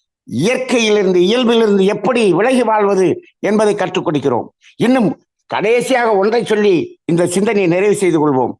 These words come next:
குழந்தைகள் பிறந்தவுடன் இயல்பாகத்தான் வாழ்ந்து கொண்டிருக்கிறது.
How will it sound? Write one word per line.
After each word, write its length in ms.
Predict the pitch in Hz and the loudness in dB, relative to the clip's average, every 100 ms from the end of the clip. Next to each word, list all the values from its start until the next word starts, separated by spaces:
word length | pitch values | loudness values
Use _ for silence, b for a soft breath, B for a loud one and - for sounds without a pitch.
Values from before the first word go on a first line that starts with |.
| b b | b b
குழந்தைகள் 580 | - 220 262 262 240 214 | -6 -2 0 2 0 -2
பிறந்தவுடன் 560 | 165 233 240 233 214 196 | -2 -2 0 0 0 0
இயல்பாகத்தான் 720 | 190 262 262 262 240 - 214 | 2 2 2 0 -2 -2 0
வாழ்ந்து 260 | 190 196 190 | 2 2 2
கொண்டிருக்கிறது. 680 | 180 170 151 143 120 104 | 2 -2 -2 -4 -4 -6